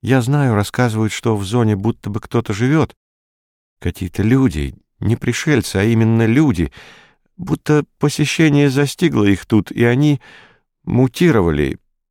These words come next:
приспособились к новым условиям. Вы слыхали об этом, мистер Шухарт?»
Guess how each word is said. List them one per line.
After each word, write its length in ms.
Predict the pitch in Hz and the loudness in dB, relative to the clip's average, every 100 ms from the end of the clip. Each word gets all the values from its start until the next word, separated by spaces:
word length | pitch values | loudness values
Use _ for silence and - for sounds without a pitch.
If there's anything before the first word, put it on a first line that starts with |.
| _ | _
приспособились 760 | - 139 - 147 165 131 107 - | -6 -4 -2 -2 0 0 -2 -2
к 80 | - | 0
новым 340 | 131 117 117 | 2 4 2
условиям. 580 | 135 - 147 78 76 71 - - _ | 0 0 0 2 -2 -4 -12 -20 _
Вы 180 | - 127 | 0 0
слыхали 500 | - 135 - 170 151 | 2 -2 0 -2 0
об 160 | 107 101 | 0 0
этом, 240 | 95 85 | -2 -2
мистер 260 | 123 - 98 | -2 -4 -8
Шухарт?» 480 | - 87 - - | -8 -12 -12 -18